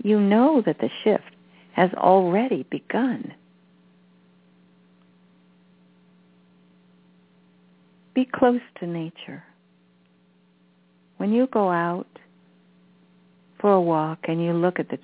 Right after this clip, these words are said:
trees, let yourself see. Let yourself see the energy particles in the air. If you have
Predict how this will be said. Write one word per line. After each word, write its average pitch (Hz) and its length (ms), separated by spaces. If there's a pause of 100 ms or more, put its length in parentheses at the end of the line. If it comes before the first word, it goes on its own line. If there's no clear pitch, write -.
(120)
trees, 147 300 (1600)
let 233 280
yourself 185 580 (260)
see. 165 480 (3250)
Let 254 140
yourself 220 420 (200)
see 190 160
the - 260
energy 170 560
particles 143 540 (160)
in 151 120
the 135 220
air. 120 400 (3750)
If 196 220
you 262 200
have 131 260